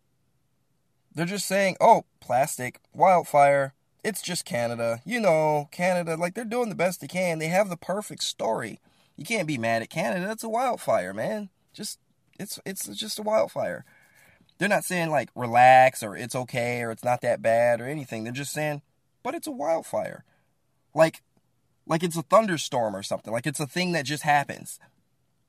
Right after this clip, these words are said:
Yeah, sometimes lightning strikes. And when you don't clean the underbrush, when you got too many dead leaves in your forest, you get wildfires.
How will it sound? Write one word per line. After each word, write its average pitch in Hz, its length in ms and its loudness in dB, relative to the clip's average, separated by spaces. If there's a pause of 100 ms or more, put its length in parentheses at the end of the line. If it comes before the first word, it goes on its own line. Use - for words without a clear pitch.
(960)
Yeah, 190 240 4 (460)
sometimes 214 580 0
lightning 147 380 0
strikes. - 540 -4 (1080)
And 120 640 -2 (580)
when 127 240 -6
you 131 80 -4
don't 135 300 0
clean 156 320 -4
the 139 120 -4
underbrush, 117 800 -2 (1120)
when 131 160 -4
you 131 80 -6
got 123 240 4
too 165 120 -2
many 147 200 -2
dead 139 280 -2
leaves 139 320 -4
in 117 120 -6
your 113 100 -6
forest, 101 580 -10 (1080)
you 127 100 -4
get 123 220 -2 (500)
wildfires. 90 800 2